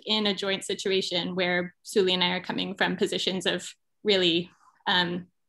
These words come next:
large power differential.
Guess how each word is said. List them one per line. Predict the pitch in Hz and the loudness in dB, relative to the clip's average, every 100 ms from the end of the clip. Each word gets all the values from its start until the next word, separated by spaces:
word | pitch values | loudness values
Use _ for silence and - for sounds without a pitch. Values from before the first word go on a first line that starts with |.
| _ _ _ | _ _ _
large | 208 202 202 185 180 180 - _ - | -6 4 6 8 4 0 -10 _ -6
power | - 196 180 175 | 2 4 4 -2
differential. | 180 190 180 170 196 220 233 277 | -4 -4 -4 -4 -2 0 2 0